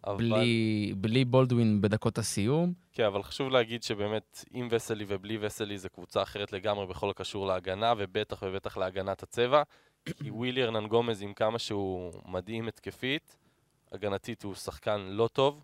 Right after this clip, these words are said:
Speaker 2: כן.
Speaker 1: הוא לא שומר על צבע, בטח לא ברמה של וסלי, וגם ראינו את זה מההתחלה, מכבי תל אביב, אחרי שבשבוע הכפול אמרנו שניבו לא היה בעניינים, את המשחק הזה הוא פתח בטירוף, כל הכדורים הלכו אליו, בולדווין הפעיל אותו, גם לורנזו הפעיל אותו,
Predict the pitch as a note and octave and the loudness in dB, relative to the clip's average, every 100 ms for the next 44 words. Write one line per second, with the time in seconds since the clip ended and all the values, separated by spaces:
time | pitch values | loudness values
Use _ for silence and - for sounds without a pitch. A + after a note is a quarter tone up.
0 | _ - G#2 A#2 A#2+ A#2 A#2 G#2+ G2+ - | _ -4 2 4 4 0 0 0 -2 0
1 | A2 G#2 G#2+ A2+ A2 G#2+ G#2 F#2+ F#2+ F#2+ | 2 2 0 -2 -2 -2 0 0 -2 -4
2 | F#2 F2 A2+ - D3 F3 - _ _ _ | -6 -4 -4 -2 -2 -2 -6 _ _ _
3 | G#2+ C3 D#3 F#3 F3+ A2 G2+ G#2 B2+ C3+ | -4 -2 0 0 0 0 -2 2 4 4
4 | - - A#2 C3 C#3 - _ _ _ G2+ | 2 0 4 4 4 0 _ _ _ -4
5 | - A#2 B2 A2+ G2+ G#2+ B2+ A#2+ - _ | 2 2 2 2 2 2 0 -2 -10 _
6 | - A#2 A2+ B2+ A2+ G2 F#2+ G2+ F#2 B2+ | -8 -4 0 0 2 2 2 -2 2 4
7 | C3 G2 - F3+ D#3 A2+ B2+ C3+ - A2 | 4 -2 0 2 2 2 2 0 -4 -6
8 | B2 A#2 G#2 G#2 G2 G2 F#2 F2 E2+ F2+ | -4 0 2 4 2 -2 -6 -10 -10 -14
9 | - _ _ _ _ _ - G2 - B2 | -18 _ _ _ _ _ -6 -6 0 0
10 | B2 A#2+ C3+ C3+ G2+ - A2 - - G2 | 2 2 2 2 0 4 2 2 -14 -8
11 | F#2+ - A2+ C3+ F2+ - _ _ B2 C3+ | -6 -2 0 0 -2 -14 _ _ 0 2
12 | - B2 A#2+ A2+ G2 - F#2 F2 F#2 A2+ | 2 0 0 0 -2 -2 0 0 2 4
13 | A#2 A#2 B2+ B2 A2 - A#2 G#2 - G2 | 4 2 -2 -2 -4 -2 -2 -2 -2 -4
14 | G2+ G#2 G#2+ A#2+ A#2+ A2 - A2 A2 D3 | -2 -2 0 2 2 0 0 -2 2 6